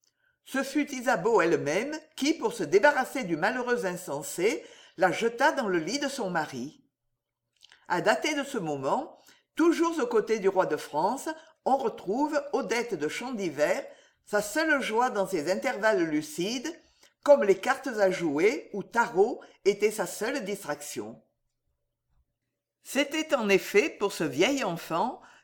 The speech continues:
que l'on venait d'inventer les cartes dont l'imagier Jacquemin Grignonneur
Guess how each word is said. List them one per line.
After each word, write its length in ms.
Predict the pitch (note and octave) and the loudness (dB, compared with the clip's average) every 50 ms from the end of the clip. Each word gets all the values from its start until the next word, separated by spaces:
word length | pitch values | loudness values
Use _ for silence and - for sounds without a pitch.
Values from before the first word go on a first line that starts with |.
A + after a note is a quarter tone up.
| _ | _
que 80 | - G3+ | 4 4
l'on 200 | G#3 G3+ G3 F3+ | 6 6 6 4
venait 320 | E3+ F#3 B3 C#4+ D#4 D4 | 4 0 -2 0 -2 -2
d'inventer 680 | A3 F#3 G#3 G#3 G3+ F3+ F3+ F3 F3 E3+ - - B3 B3 | 0 0 0 0 0 -2 -2 -4 -4 -6 -6 -8 -4 -2
les 220 | E3+ D3+ - - | 0 -2 -2 0
cartes 440 | - D3+ D#3+ G#3+ - - - - C#4 E4 - - - - - | 2 2 2 2 0 -4 -10 -8 -8 -8 -8 -10 -20 -20 -8
dont 220 | C#3 D3+ F3+ E3+ | -4 -2 0 0
l'imagier 800 | E3+ F#3+ C4 D4+ D4+ B3+ A3 G3 E3 F3+ F#3+ F3+ G#3 B3+ C#4 C#4 | 0 -2 -4 -4 -4 -2 -2 -2 -2 0 2 2 2 2 2 -2
Jacquemin 580 | G3 - G#3+ C#4 - - D#4 B3+ A3 A3 A3 G3+ | -4 -2 -4 -4 -2 -4 -4 -4 -2 -4 -4 -4
Grignonneur 880 | E3 C#3+ D3 F#3 B3+ C4+ G#3+ F3+ D#3 D3 C#3 C#3+ D3+ F#3 C4 - - | -2 -2 -2 -2 -2 -2 -4 -4 -2 -2 -2 0 0 -2 -2 -6 -10